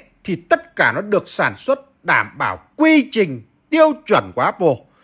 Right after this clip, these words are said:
Thế nên là các bạn sẽ không cần phải lo nó có máy zin hay là máy dựng, mà tất cả những cây máy đấy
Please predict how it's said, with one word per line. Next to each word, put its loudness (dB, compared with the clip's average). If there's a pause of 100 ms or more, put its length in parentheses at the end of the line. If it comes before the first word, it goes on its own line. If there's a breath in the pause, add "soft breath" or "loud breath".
(160 soft breath)
Thế 2
nên 0
là -10
các -4
bạn 0
sẽ -8
không -6
cần 0
phải -8
lo 0
nó -6
có -6
máy -10
zin -4
hay -4
là -6
máy -6
dựng, -4 (420 loud breath)
mà 0
tất 0
cả 2
những -8
cây 2
máy 0
đấy 0